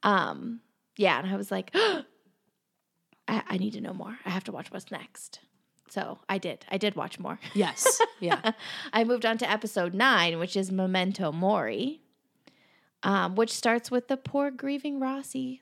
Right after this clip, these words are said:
Speaker 1: like, flashback to Rossi and his wife.
Speaker 2: I know. It was just really sad. And when he's like, "I, I couldn't watch him close the casket." And you're
Speaker 1: Yeah.
Speaker 2: like, "Oh, poor
Speaker 1: Yeah.
Speaker 2: Rossi."
Speaker 1: I couldn't watch the butter in the ground.
Speaker 2: <laughs> Poor
Speaker 1: Like, oh
Speaker 2: sad
Speaker 1: my
Speaker 2: old
Speaker 1: God.
Speaker 2: man.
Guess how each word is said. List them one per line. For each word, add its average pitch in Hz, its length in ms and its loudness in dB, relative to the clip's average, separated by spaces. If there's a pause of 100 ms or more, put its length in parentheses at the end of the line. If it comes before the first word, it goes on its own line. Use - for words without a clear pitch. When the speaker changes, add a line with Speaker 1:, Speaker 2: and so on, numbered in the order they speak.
Speaker 1:
like, - 220 -8
flashback 233 520 -2
to - 80 -8
Rossi 196 300 -2
and 208 60 0
his 202 120 -4
wife. 208 320 -4 (380)
Speaker 2:
I 208 140 -10
know. 226 760 -6 (420)
It 220 80 -12
was 240 160 -14
just 277 220 -12
really 254 220 -4
sad. 226 400 -2
And 185 120 -4
when 208 120 -4
he's 208 160 -4
like, 202 260 -4
"I, 214 100 -8 (120)
I 196 80 -8
couldn't 214 280 -8
watch 180 220 -8
him 180 100 -6
close 170 280 -12
the 175 100 -16
casket." - 600 -20
And 240 140 -2
you're 226 140 2
Speaker 1:
Yeah. 262 200 -2
Speaker 2:
like, 339 100 -2
"Oh, 302 680 -2
poor 370 220 -2
Speaker 1:
Yeah. 269 160 6
Speaker 2:
Rossi." 294 540 4
Speaker 1:
I 311 100 6
couldn't 392 300 4
watch 294 240 2
the 285 80 -8
butter 294 220 -2
in 302 140 0
the 311 60 -4
ground. 233 580 2
Speaker 2:
<laughs> - 40 -10
Poor 247 80 0
Speaker 1:
Like, 262 120 0
oh - 40 0
Speaker 2:
sad 226 100 2
Speaker 1:
my 226 80 2
Speaker 2:
old 196 100 0
Speaker 1:
God. 226 80 0
Speaker 2:
man. 220 360 -2